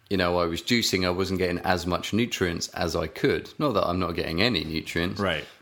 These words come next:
Speaker 1: But I'm sort of cheating myself almost.
Speaker 2: Right.
Speaker 1: So to then think that I'm also spending this extra money on organic, then it makes sense to try and get the most out of that food as well. So,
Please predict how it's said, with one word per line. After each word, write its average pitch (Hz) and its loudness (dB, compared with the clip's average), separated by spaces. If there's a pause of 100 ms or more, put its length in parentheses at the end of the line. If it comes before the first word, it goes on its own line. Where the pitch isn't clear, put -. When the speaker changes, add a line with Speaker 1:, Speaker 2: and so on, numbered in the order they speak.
Speaker 1:
But 101 6
I'm 95 -2
sort 92 0
of 82 -8
cheating 92 2
myself 80 -2
almost. 82 -2 (260)
Speaker 2:
Right. 82 -2 (200)
Speaker 1:
So 101 0
to 110 -4
then 120 2
think 104 2
that 90 2
I'm 90 2
also 98 0
spending 87 0
this 80 -2
extra - -4
money 82 0
on 80 -2
organic, 107 0 (580)
then 92 0
it 92 -2
makes 90 0
sense 120 0
to 87 -10
try 87 -2
and 82 0
get 82 -4
the 85 0
most 80 0
out 80 2
of 78 -6
that 80 0
food 82 0
as 80 -4
well. 82 2
So, 82 0